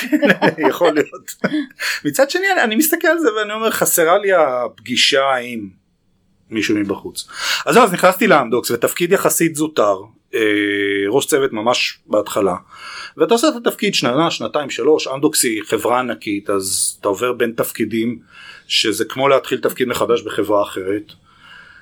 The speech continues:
אה, ואתה עולה בסולם הדרגות פה שקוראים לזה, אז מנהל, מרמה של מה שנקרא אז מנהל פרויקט, אתה נהיה,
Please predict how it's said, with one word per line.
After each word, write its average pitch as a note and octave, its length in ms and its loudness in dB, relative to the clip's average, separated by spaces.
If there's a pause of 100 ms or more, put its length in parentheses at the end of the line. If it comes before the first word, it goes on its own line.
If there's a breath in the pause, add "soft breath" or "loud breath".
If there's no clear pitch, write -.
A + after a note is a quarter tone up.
(180 soft breath)
אה, - 40 -6 (480)
ואתה C#3 300 2
עולה F3+ 360 4
בסולם A#3+ 380 2
הדרגות A3+ 400 0
פה E3+ 100 2
שקוראים A#2+ 500 0
לזה, G#2+ 220 2
אז G#2+ 100 0
מנהל, C#3 500 2
מרמה C#3 300 2
של D3 100 -2
מה C#3 100 -2
שנקרא C3 360 0
אז B2+ 100 -2
מנהל A#2 260 -4
פרויקט, A3 560 0
אתה A#2 220 -8
נהיה, A2 280 -6